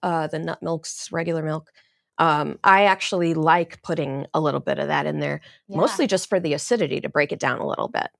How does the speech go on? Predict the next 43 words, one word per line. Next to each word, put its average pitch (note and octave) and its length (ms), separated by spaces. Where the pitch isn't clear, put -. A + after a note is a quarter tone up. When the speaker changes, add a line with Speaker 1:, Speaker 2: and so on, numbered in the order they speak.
Speaker 2:
Yeah. G3 220
Speaker 1:
then G#3 140
I G#3 60
can G3 180
drink D#3+ 280
more E3 200
of G3 80
it C4+ 140
'cause - 100
I F#3 60
like F3+ 260
coffee. C#3 520
Speaker 2:
Yeah. G3+ 400
Speaker 1:
But F#3 240
if F#3+ 100
I G#3 100
just G#3 360
drink G#3+ 180
it F3+ 120
black D#3+ 360
all E3+ 220
the E3 80
time, E3+ 460
my F3 60
stomach C#4 380
doesn't - 260
really - 320
love - 220
it. - 80
So D#3 380
Speaker 2:
Yeah. E3+ 360
Speaker 1:
I G3 80
kinda, G#3 360
I G3 100
make G3 200
it - 100
tolerable E3 540
for D3 140
my C#3 100
stomach. - 500
<laughs> - 380
Speaker 2:
There's, A#3 380
um, G#3+ 360